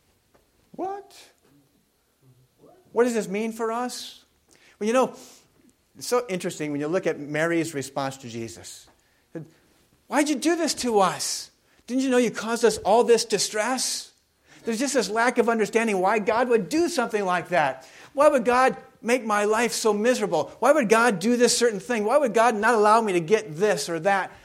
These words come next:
Why would life be so very difficult? I don't understand. What's going on?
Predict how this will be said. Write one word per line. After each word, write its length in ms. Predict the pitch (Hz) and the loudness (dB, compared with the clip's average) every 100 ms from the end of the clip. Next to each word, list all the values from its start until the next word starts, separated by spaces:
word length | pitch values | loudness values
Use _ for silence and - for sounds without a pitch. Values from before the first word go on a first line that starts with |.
| - | -16
Why 140 | 220 302 | 2 4
would 180 | 311 220 | 4 2
life 360 | 220 240 240 | 4 2 2
be 140 | 247 233 | -2 -2
so 420 | - 269 294 277 | -2 4 6 8
very 320 | 220 247 240 | 6 4 2
difficult? 720 | 170 233 240 220 214 180 - - - | 0 0 0 0 2 2 0 -10 0
I 80 | |
don't 200 | 262 302 | 2 4
understand. 640 | 277 285 240 262 262 233 170 - | 4 2 0 0 0 0 -2 -10
What's 300 | 285 359 - | 4 4 4
going 340 | - 285 269 240 | 4 6 6 4
on? 400 | 226 220 160 | 4 4 2